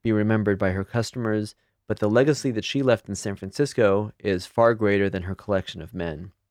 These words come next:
Being one of the first Chinese women in a city of mostly men,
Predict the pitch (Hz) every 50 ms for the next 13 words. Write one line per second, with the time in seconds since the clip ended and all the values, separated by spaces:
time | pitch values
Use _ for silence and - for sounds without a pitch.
0 | _ _ _ _ _ _ _ _ _ _ _ _ _ _ _ - 127 151 180 190
1 | 180 156 139 135 131 127 127 113 107 101 - 101 - _ - 160 175 165 - -
2 | 147 131 113 113 104 98 107 104 98 95 92 92 90 87 - - - 131 104 95
3 | 95 107 110 - _ - - 101 95 107 104 120 143 156 - - 151 117 101 90
4 | 85 85 95 113 117